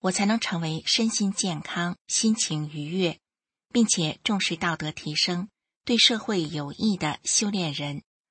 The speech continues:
这都是大法所给予的。写出我的修炼过程，以证实师父伟大。第一部分，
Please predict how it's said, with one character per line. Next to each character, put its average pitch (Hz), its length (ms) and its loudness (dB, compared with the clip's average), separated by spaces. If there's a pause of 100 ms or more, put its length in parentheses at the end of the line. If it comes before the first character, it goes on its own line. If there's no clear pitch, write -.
(280)
这 - 120 0
都 208 140 4
是 185 220 2
大 170 220 0
法 156 280 -2
所 160 300 -2
给 165 340 -2
予 160 180 -6
的。 151 280 -4 (640)
写 - 260 2
出 226 280 -2
我 170 100 2
的 156 100 -2
修 214 220 4
炼 185 200 0
过 165 200 -4
程， 151 400 -4 (100)
以 165 240 0
证 185 300 -2
实 156 360 2
师 - 360 2
父 - 380 -6
伟 151 280 -4
大。 175 280 0 (1600)
第 208 180 0
一 214 80 0
部 170 180 0
分， 160 320 -2